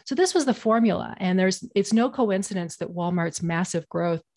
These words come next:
began in the nineteen eighties, just as we were shifting antitrust law. Those two things go hand in hand.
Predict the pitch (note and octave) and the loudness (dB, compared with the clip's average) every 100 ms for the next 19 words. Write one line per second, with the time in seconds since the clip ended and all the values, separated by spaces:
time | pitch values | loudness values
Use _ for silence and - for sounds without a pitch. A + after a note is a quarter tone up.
0 | - G3 F#3+ G3 F#3+ F#3 F3 E3+ - E3+ | 0 0 4 4 4 4 2 -2 -4 -6
1 | D#3+ E3+ F3 E3+ D3+ - - - F3+ - | -2 -2 0 0 -2 -8 -6 0 0 0
2 | E3 D#3+ D#3 D#3+ - D#3 - D#3 D3 - | -2 -2 -6 -6 -6 -6 -6 -6 -8 -10
3 | - D3+ C#3+ - - E3+ F3 - F3+ D#3+ | -10 -8 -8 -8 -6 -2 -2 -2 -2 -4
4 | D3 D#3+ D#3+ - F3 D#3+ D#3 D#3+ D#3+ - | -4 -6 -6 -4 -4 -4 -6 -8 -10 -12
5 | F3 | -16